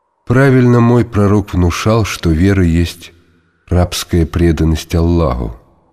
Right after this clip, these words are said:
Но люди поняли это ровно наоборот. Нынешние люди думают, что религия — это служение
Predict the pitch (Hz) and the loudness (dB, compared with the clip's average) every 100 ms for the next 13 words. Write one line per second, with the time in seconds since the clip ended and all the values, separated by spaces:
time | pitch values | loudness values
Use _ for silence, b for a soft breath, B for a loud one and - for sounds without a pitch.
0 | _ 117 117 117 131 127 - 123 120 113 | _ 0 2 4 2 2 0 0 2 2
1 | 117 110 - 104 101 95 98 98 98 92 | 2 0 -2 0 2 2 2 2 2 0
2 | 95 92 120 - - _ _ _ _ _ | 0 0 -2 -6 -14 _ _ _ _ _
3 | _ _ _ _ _ _ - 123 160 165 | _ _ _ _ _ _ -4 0 4 4
4 | 147 - 127 127 123 123 127 120 110 98 | 2 0 0 2 2 2 2 2 -2 0
5 | 120 131 120 98 - - 104 98 90 107 | 2 2 2 0 -4 -4 0 2 2 0
6 | 117 110 117 110 - 101 - 87 - 87 | 0 0 0 0 -2 -4 -4 -8 -4 -4
7 | 71 90 104 107 104 | 0 0 2 0 -2